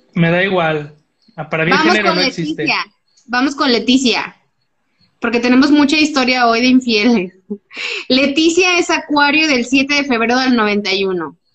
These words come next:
Speaker 2: ¿Estás listo para su historia?
Speaker 1: Siempre.
Speaker 2: Dice, "Un día me enteré que mi novio de ese entonces me ponía el cuerno.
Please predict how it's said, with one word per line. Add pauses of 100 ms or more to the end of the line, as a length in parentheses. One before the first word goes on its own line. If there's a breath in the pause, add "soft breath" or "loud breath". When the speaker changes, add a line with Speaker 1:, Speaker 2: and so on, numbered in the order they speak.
(360)
Speaker 2:
¿Estás
listo
para
su
historia? (1200)
Speaker 1:
Siempre. (1000 loud breath)
Speaker 2:
Dice, (520 loud breath)
"Un
día
me
enteré
que
mi
novio
de
ese
entonces
me
ponía
el
cuerno.